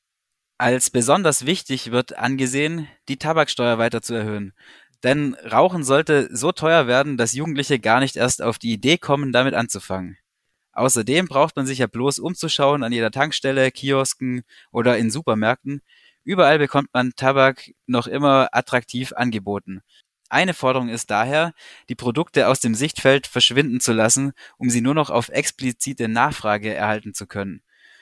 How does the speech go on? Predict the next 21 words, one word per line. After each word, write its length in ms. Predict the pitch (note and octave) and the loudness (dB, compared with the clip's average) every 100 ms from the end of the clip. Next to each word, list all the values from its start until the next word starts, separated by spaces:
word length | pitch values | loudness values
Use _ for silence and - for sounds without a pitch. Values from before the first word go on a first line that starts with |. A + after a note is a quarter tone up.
| _ _ _ | _ _ _
Kotz 320 | - E3 - | 2 2 2
fordert 400 | - B2+ A#2+ - | 4 4 4 2
außerdem 720 | C3 F3 D#3+ C#3 D3+ D3+ B2+ - | 0 2 0 0 -2 -2 -8 -8
sogenannte 720 | A#2 C#3 C#3+ C3 B2+ B2 - | -6 -2 0 -2 -2 -4 -4
tabakfreie 720 | C3+ D3 D3 - A#2+ A#2 A#2 | -4 0 0 -2 -2 -2 0
Lebenswelten. 800 | A2+ D3+ C3+ - G#2 G#2 G#2 G#2 _ _ _ _ _ _ _ - | 0 -2 -2 -4 -6 -6 -12 -14 _ _ _ _ _ _ _ -6
So 140 | B2 | 0
müssen 280 | C#3 D#3+ C3+ | 2 2 0
zum 140 | C#3 | 2
Beispiel 280 | B2 C3 A2+ | 2 2 -2
Bildungs- 460 | - D#3+ E3+ D#3+ C#3 | 2 4 4 2 0
und 140 | A#2+ | -2
Gesundheitseinrichtungen 1120 | A2+ C#3 E3 D3+ - C3+ C3+ C#3 - C3+ C3 A#2 | -2 -2 2 2 2 0 0 -2 0 0 2 0
oder 540 | - - A#2 A2 G#2 | -8 -4 2 2 2
Sportstätten 960 | - - B2+ D3+ - B2 B2+ B2+ B2 B2 _ | 0 2 4 4 2 2 0 -2 -6 -6 _
auf 180 | - A#2+ | -4 -2
dem 160 | A#2 G#2+ | -2 -2
gesamten 520 | G#2+ B2 D3 - B2 | 0 0 -2 -6 -4
Gelände 500 | G#2+ A#2 B2 A#2+ G#2+ | -2 0 2 0 2
rauchfrei 440 | A2+ B2 - G2 F#2+ | 0 0 -2 -4 -2
sein. 280 | F#2+ F#2 | -6 -8